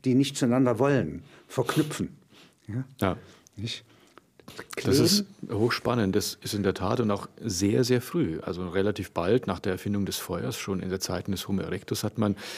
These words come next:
Speaker 2: eben dieses Bitumen, dieses, dieses, also harzartigen Klebstoff, den muss man erhitzen, damit man ihn herzeig-, her-, herstellen kann. Und das wird eben in erster Linie genutzt, um in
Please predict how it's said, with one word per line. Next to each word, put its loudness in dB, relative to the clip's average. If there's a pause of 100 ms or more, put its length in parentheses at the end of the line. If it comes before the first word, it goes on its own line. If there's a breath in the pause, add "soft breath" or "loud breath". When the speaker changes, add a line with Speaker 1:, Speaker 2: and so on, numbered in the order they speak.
(280 loud breath)
Speaker 2:
eben 0
dieses -6
Bitumen, -2
dieses, -4
dieses, -6
also -6
harzartigen -4
Klebstoff, -2
den -2
muss 0
man 2
erhitzen, 2
damit 2
man 0
ihn -2
herzeig-, -2
her-, -2
herstellen -2
kann. 0 (560 loud breath)
Und 0
das 0
wird 2
eben 0
in -2
erster -2
Linie 0
genutzt, 0
um 4 (360 loud breath)
in 6